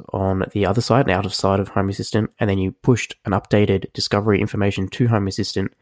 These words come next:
you might have needed to either restart Home Assistant or restart the other system in order for the two systems to sync what the,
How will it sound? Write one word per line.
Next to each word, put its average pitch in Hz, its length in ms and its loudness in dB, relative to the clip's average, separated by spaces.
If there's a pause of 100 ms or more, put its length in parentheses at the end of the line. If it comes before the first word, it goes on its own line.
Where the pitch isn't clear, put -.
(420)
you 113 120 2
might 120 120 6
have 139 80 2
needed 113 240 2
to - 120 2
either 98 180 2
restart 113 460 0
Home 117 160 2
Assistant 113 420 0
or 110 120 -2
restart 101 480 -2
the - 80 -2
other 90 160 0
system 101 580 0 (320)
in 127 80 -2
order 107 160 4
for 98 360 4
the 95 100 -2
two 101 200 -2
systems 98 420 -2
to - 100 -4
sync - 400 -2
what - 160 -2
the, 95 280 -2